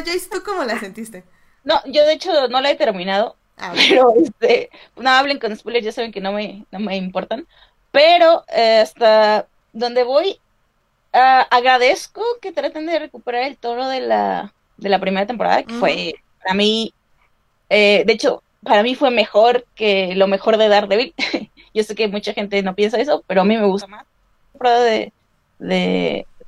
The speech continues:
Speaker 2: de Jessica Jones que, que lo mejor que pueda tener Daredevil. Y sí lo agradezco, pero por momentos, creo que lo habíamos platicado alguna vez,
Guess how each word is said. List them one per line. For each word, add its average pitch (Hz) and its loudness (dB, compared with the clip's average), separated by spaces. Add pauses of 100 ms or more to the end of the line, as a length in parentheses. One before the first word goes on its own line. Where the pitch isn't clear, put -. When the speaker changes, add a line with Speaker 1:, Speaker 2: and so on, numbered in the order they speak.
(240)
Speaker 2:
de 196 2
Jessica 214 -2
Jones 220 2
que, - -2 (220)
que 208 4
lo 208 6
mejor 214 4
que 214 -2
pueda 190 2
tener 180 -2
Daredevil. 165 -2 (500)
Y 240 -2 (420)
sí 330 2
lo 370 6
agradezco, 302 4
pero 262 2
por 277 2
momentos, 311 -2 (400)
creo 359 -2
que 427 2
lo 339 6
habíamos 302 0
platicado 202 2
alguna 208 2
vez, 214 -2